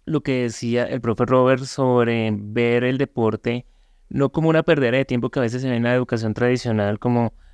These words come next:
a veces me decían cuando arrancamos a apoyar a, a Juan en su proceso, como,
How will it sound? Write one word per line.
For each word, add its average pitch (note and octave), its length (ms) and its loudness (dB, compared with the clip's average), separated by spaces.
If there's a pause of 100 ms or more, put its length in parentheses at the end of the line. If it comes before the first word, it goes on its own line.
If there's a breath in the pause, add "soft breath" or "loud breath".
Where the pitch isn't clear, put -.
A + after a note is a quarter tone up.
(200)
a - 120 -4
veces A#2 460 0
me B2+ 180 2
decían A#2 420 0
cuando B2+ 240 2
arrancamos A#2 480 0
a B2+ 40 -2
apoyar A2 380 0
a, A#2 360 0
a - 220 -4
Juan A2+ 440 0 (100)
en B2 80 -6
su A#2 140 -6
proceso, A2 440 0
como, B2 280 0